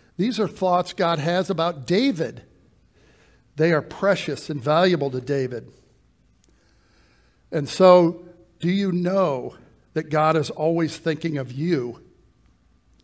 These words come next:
Even if you could count every grain of sand on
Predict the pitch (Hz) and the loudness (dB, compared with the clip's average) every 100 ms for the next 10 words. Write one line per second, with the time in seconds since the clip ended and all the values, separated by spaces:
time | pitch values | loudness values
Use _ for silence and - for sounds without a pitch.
0 | _ _ _ _ _ _ _ _ _ _ | _ _ _ _ _ _ _ _ _ _
1 | - 180 214 196 - 190 185 147 - - | -2 0 2 0 -2 -4 -2 -4 -6 -4
2 | 175 170 - 185 196 214 151 139 202 208 | -4 -4 -2 -2 0 -4 -4 -6 -4 -2
3 | 185 - - 185 160 139 147 151 | -4 -8 -6 -2 -2 0 -2 -2